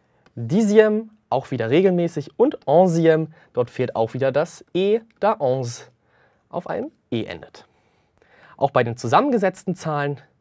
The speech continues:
sieht das ähnlich aus. Haben wir die Zahlen mit eins, also einundzwanzig, einunddreißigsten, einundzwanzigste, einunddreißigste, haben wir vingt et unième. Achtung, hier steht zwar nur ein un, trotzdem wird es wie das weibliche ün ausgesprochen.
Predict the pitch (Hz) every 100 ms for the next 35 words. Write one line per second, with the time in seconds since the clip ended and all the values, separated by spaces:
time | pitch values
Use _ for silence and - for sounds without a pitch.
0 | _ _ _ _ _ - 127 101 - 151
1 | 226 262 - 175 170 175 - _ _ _
2 | _ _ _ _ 139 135 123 117 131 110
3 | 101 - 113 156 262 - 113 120 135 160
4 | 156 151 135 131 123 - 120 120 113 104
5 | 107 - 247 - - 214 - _ _ -
6 | 151 147 127 131 123 123 113 107 110 214
7 | 226 - 220 226 _ _ _ _ 131 135
8 | 135 127 117 117 _ 113 117 123 123 127
9 | - 170 151 139 151 302 466 _ _ _
10 | _ - 165 - 269 170 - 156 151 147
11 | 135 90 107 - 117 165 381 - _ _
12 | - 170 196 156 165 170 143 139 120 110
13 | 127 147 127 135 156 156 90 92 - -
14 | 73 -